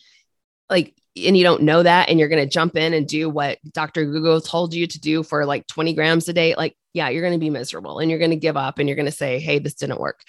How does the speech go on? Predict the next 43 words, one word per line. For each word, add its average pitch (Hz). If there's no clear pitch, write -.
So 165
we 196
need 185
to 196
do 165
it -
that 143
way. 131
So 160
strategically 196
finding 175
that 170
awareness, 147
and 156
then 170
we 160
need 156
to 156
strategically 151
taper 165
our 135
carbs. -
So 180
I 165
don't 160
do 175
it 156
cold 156
turkey -
with -
people. -
And 160
then 160
we 165
need 156
to -
be 120
able 151
to -
cycle -
our -
carbs -
too. -